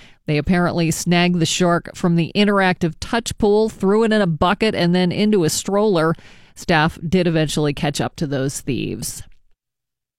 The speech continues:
Lindsay Lohan is, Lohan is getting her very own reality show on M T V. It's called Lohan Beach Club.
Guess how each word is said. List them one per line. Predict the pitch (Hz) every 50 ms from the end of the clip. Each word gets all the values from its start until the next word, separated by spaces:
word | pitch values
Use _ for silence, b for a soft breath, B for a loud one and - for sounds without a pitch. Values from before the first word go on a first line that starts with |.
| _ b b b b b b b b b
Lindsay | 202 226 254 269 254 - 269 254 247
Lohan | 240 233 240 247 254 254 254 254 262 262 254 226
is, | - 180 190 185 170
Lohan | 190 214 220 247 269 254 226 233 247 254 220
is | 107 175 185 190 175 165
getting | 170 202 196 208 220 214
her | 208 202 202 196
very | 185 175 196 196 208 208 202 196
own | 190 196 196 190
reality | 185 180 175 175 180 196 202 202 185 180 175
show | 170 - - 170 160 165 156
on | - 156 165 156 147
M | - - 180 208 226 233 240
T | - - 180 160 156 160
V. | 156 147 170 190 202 220 220 214 -
It's | 156 147 -
called | - 185 147 151 156 147
Lohan | 147 156 170 180 202 214 233 220 202 151 -
Beach | - 185 208 190 - -
Club. | - - 170 151 147 156 180 202 202